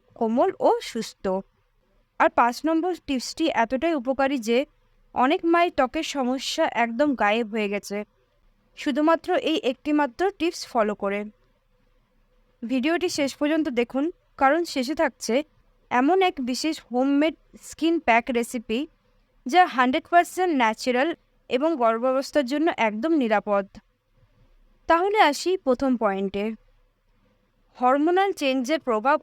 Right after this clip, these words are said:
ও প্রতিকার। তো সমস্যাটি যা হয়, প্রেগন্যান্সির সময় হরমোনের কারণে ত্বকে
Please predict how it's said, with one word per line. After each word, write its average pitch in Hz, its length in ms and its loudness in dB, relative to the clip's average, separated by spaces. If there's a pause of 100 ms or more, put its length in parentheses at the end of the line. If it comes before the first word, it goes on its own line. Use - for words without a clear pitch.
ও 240 80 -2
প্রতিকার। 202 580 -2 (1000)
তো 381 80 0
সমস্যাটি 339 640 0
যা 285 220 4
হয়, 226 320 -2 (540)
প্রেগন্যান্সির 311 540 0
সময় 277 500 0 (220)
হরমোনের 269 440 0
কারণে 240 400 0
ত্বকে 294 420 -2